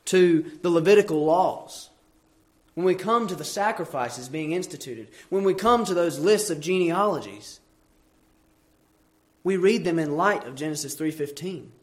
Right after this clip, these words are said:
And we trust, whether they understood or not, what they should have understood was that these things were never an end in and of themselves.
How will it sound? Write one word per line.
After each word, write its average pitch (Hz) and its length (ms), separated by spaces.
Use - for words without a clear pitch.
And 185 160
we 175 120
trust, 220 640
whether 202 280
they 196 180
understood 196 540
or 151 120
not, 190 440
what 175 220
they 160 140
should 277 420
have 175 180
understood 127 680
was 165 180
that 147 160
these 240 320
things 165 400
were 147 100
never 196 380
an 165 160
end 175 320
in 156 140
and 156 80
of 151 160
themselves. 123 800